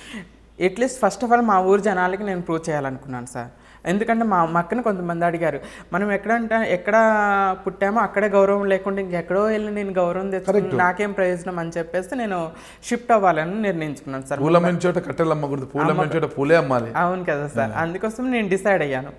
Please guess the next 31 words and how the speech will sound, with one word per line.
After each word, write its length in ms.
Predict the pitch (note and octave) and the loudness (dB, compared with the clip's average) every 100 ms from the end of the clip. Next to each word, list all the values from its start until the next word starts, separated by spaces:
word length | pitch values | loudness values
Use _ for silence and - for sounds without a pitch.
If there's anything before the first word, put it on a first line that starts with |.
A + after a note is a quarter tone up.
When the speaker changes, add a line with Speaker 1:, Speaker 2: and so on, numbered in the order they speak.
| B2 | -6
Speaker 2:
ఆ. 100 | A2+ | -4
Speaker 1:
ఇంకా 420 | G2+ E3+ D#3 D3 | 0 0 0 -6
వచ్చేద్దాము, 580 | D#3+ D#3 E3+ C#3+ D3+ F3+ | -8 -4 -4 -2 -4 -4
మన 200 | E3+ C#3+ | -6 -8
తెలుగు 300 | C3+ C#3+ C#3+ | -6 -6 -4
రాష్ట్రానికి 460 | D3 C#3+ C#3 C#3 C3+ | -6 -8 -12 -10 -12
వచ్చేద్దాము. 600 | - B2+ B2+ C#3 D#3+ C4 - - - B2 | -10 -12 -10 -12 -12 -14 -18 -20 -16 -12
Speaker 2:
ఆ. 40 | |
Speaker 1:
అక్కడ 240 | A2+ D#3 | -6 -6
ఎందుకని 360 | D#3 D#3 D#3+ E3 | -6 -6 -8 -8
డిసైడ్ 360 | D3+ D3+ D3+ D3+ | -8 -4 -4 -2
అయ్యి 140 | G3+ | -4
నేను 520 | G#3 E3 D3 C#3 C3+ - - | -4 -4 -6 -8 -10 -14 -12
రిజైన్ 440 | D#3 E3+ F#3 F#3+ C#3 | -4 -2 0 -2 -4
చేశాను 340 | A#2+ A2+ B2+ | -6 -10 -12
సార్ 180 | B2+ B2 C#3 | -10 -10 -6
జాబ్కి. 460 | B2 A#2+ - C3 - - B2 | -8 -8 -12 -14 -14 -18 -12
Speaker 2:
ఆ. 120 | A2 | -6
Speaker 1:
రిజైన్ 340 | D#3 F3 F3 | -4 -2 -2
చేస్తే 260 | F3 F3 G3 | -4 -4 -4
ఎందుకు 280 | F3 F#3 F#3+ | -4 -2 -2
Speaker 2:
ఎంత 140 | F3+ | -2
Speaker 1:
రిజైన్ 160 | E3+ D#3+ | -2 2
Speaker 2:
శాలరీ 260 | D#3 C#3+ | 2 2
ఉండింది 200 | D3 C#3+ | -2 -6
అప్పుడు 180 | C#3 C#3 | -6 -6
మీకు? 220 | C3 B2 C3+ C#3 - - - D#3+ | -8 -8 -12 -16 -20 -20 -18 -14
Speaker 1:
అప్పుడు 200 | D#3 F3+ | -12 -8
నాకు 160 | F3 | -2
థర్టీ 260 | F3 C3+ C3 | -2 -2 -10
సార్. 200 | C3 C#3 | -14 -18